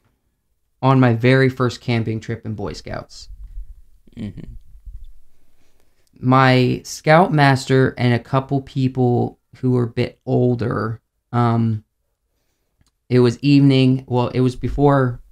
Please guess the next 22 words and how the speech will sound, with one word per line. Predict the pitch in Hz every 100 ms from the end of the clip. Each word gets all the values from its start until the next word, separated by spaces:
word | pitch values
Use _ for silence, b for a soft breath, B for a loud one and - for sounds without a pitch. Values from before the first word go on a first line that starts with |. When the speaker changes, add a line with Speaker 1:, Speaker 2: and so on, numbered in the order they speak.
| _
Speaker 1:
evening | 131 131 120 120
got | 113 117
around, | 113 110 110 110 107 b b b b
and | 113 113
they | 131
said | 131 - 123 117 113 -
that | 113 110 113 - - _ _ _ _ -
we | 123
were | 123
in | 131
a | 123
swamp. | - - 113 110 - _ _
It | 117
was | 117
Congaree | - 127 127 127 127
Swamp | - 117 117 113 -
in | 113 113 113
Columbia, | - 120 120 120 107
South | 107 98 120
Carolina | - 113 107 113 -
area. | 113 107 - - _ _ _ _ _ _ -
And | 113 113 113 110 110